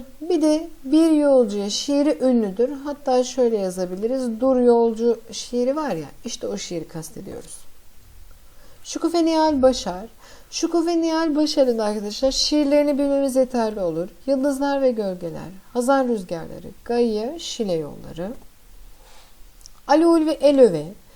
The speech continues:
Ali Ulvi Elöve Gençlik Marşı'nın şairidir arkadaşlar, e, edebiyatımızda çocuk şiirinin ilk emekçilerindendir. Yani çocuk şiiri örneklerini veren ilk kişilerdendir. Dikkat edin.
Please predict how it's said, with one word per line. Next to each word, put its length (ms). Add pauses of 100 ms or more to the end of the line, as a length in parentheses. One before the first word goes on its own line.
(360)
Ali 160
Ulvi 280
Elöve 480
Gençlik 520
Marşı'nın 560
şairidir 680
arkadaşlar, 760 (540)
e, 960 (200)
edebiyatımızda 1120 (540)
çocuk 340
şiirinin 640 (120)
ilk 240
emekçilerindendir. 960
Yani 280
çocuk 300
şiiri 540
örneklerini 640
veren 320
ilk 200
kişilerdendir. 840 (320)
Dikkat 260
edin. 180